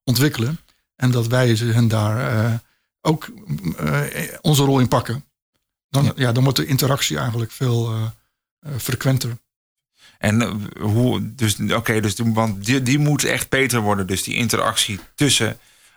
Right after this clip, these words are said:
Speaker 2: vereniging en vrijwilligers.
Speaker 1: Ik weet het niet, ik heb niet alle vijf-, vijfhonderd vrijwilligers gesproken, zeg maar, maar ik merk, ik heb signalen gehoord dat mensen zeggen, "Nou, we vinden het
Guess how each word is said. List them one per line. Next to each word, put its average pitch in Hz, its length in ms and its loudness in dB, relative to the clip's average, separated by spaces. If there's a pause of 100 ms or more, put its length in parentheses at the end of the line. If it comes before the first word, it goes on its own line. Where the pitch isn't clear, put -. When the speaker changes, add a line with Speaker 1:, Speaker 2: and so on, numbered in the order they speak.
(120)
Speaker 2:
vereniging 120 640 0
en 113 160 0
vrijwilligers. 104 840 -2
Speaker 1:
Ik 127 120 0
weet 135 200 2
het 127 120 0
niet, 151 140 4
ik 151 100 -8
heb 127 140 0
niet 139 100 2
alle 127 200 2
vijf-, 135 280 2 (260)
vijfhonderd 131 400 2
vrijwilligers 123 400 2
gesproken, 127 400 0
zeg 120 160 2
maar, 131 120 2
maar 127 180 4
ik 151 220 -4
merk, 135 340 0
ik 139 140 -2
heb - 220 -2
signalen 120 440 4
gehoord 127 180 2
dat 117 100 -2
mensen 123 160 2
zeggen, 120 180 0
"Nou, 110 120 4
we 107 60 -2
vinden 123 180 2
het - 140 -14